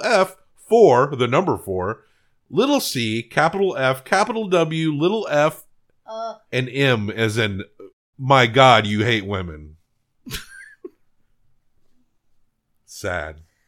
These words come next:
Speaker 2: I do not hate women.
Speaker 1: Sad. Um, I guess you'll never, those who stand up for Lydia Tarr, who understand art, we are the Tarded.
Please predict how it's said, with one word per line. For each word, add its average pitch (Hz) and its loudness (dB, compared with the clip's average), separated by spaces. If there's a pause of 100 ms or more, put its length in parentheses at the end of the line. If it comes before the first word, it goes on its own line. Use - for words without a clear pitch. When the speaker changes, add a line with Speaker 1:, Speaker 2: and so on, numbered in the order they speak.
(280)
Speaker 2:
I 226 -18
do 214 -12
not 202 -14
hate 202 -20
women. 196 -20 (280)
Speaker 1:
Sad. 78 -14 (340)
Um, 110 -2 (880)
I 131 -2
guess 156 -2
you'll 151 -2
never, 147 0
those 175 4
who 143 -2
stand 147 -2
up 139 0
for 135 -2
Lydia 110 -2
Tarr, 87 -6 (580)
who 123 -6
understand 127 -4
art, 104 -4 (440)
we 110 -4
are 107 0 (300)
the 101 -4
Tarded. 82 -8